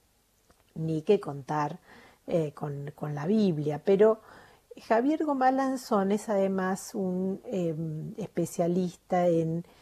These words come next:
Cervantes y menciona también y, y, y la, el valor que ha tenido Cervantes,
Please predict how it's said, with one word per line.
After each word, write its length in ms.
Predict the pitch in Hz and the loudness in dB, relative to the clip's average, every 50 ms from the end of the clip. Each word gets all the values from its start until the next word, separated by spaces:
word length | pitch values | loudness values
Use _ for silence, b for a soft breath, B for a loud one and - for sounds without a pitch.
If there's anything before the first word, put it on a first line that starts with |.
| b b b | b b b
Cervantes 1040 | b - - 165 156 170 185 214 226 214 196 185 180 160 - 185 190 214 - - _ B B B B B B - | b -6 -4 -4 0 2 4 4 4 4 4 2 2 2 2 4 2 2 2 -2 _ B B B B B B -6
y 340 | 311 208 190 185 185 180 165 170 196 - - | -2 0 0 0 0 -2 -2 -6 -10 -8 -4
menciona 800 | 185 180 180 175 180 175 - - - 247 262 262 262 240 202 175 | -2 0 0 0 0 -2 -4 -4 0 4 4 6 6 4 2 -2
también 680 | - - 160 160 165 165 185 208 208 208 202 202 208 - 302 | -2 -2 -4 -2 -2 0 2 4 4 4 4 2 -2 -4 -4
y, 680 | 254 185 160 175 - 190 175 165 160 156 156 170 - - - | -6 -6 -6 -6 -6 -6 -6 -4 -4 -6 -6 -8 -10 -10 -8
y, 80 | 269 214 | -6 -4
y 200 | 175 170 165 151 | -4 -4 -4 -6
la, 360 | 151 160 160 160 156 151 156 - | -6 -6 -4 -4 -4 -4 -6 -6
el 600 | - 190 180 170 165 165 175 208 185 185 185 175 | -4 -4 -2 -2 -2 -2 -2 -2 0 0 0 0
valor 480 | 165 175 175 175 202 226 240 240 247 | 2 2 2 4 4 4 4 4 2
que 100 | - - | 0 -2
ha 100 | 208 185 | -2 0
tenido 380 | - 196 185 185 196 202 208 208 | 0 0 0 2 2 2 2 0
Cervantes, 880 | 208 - 196 180 170 180 170 190 190 196 208 196 - 214 226 247 - | 0 -2 -2 -2 -2 0 0 0 2 0 0 2 2 2 2 2 -2